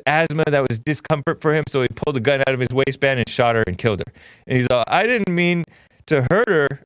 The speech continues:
or to kill her. I just wanted to scare her." Yeah. <laughs> And, um, that,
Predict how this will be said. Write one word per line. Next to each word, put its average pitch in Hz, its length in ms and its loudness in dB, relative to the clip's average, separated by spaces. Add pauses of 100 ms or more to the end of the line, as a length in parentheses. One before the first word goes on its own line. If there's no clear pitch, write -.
or 139 160 2
to - 120 -2
kill 196 300 0
her. 143 160 4
I 185 40 -4
just 190 200 -2
wanted 160 260 2
to 160 80 0
scare 208 400 0
her." 107 200 2 (260)
Yeah. 147 400 2
<laughs> - 40 -18 (1080)
And, 160 360 2
um, 135 440 0 (640)
that, 156 320 0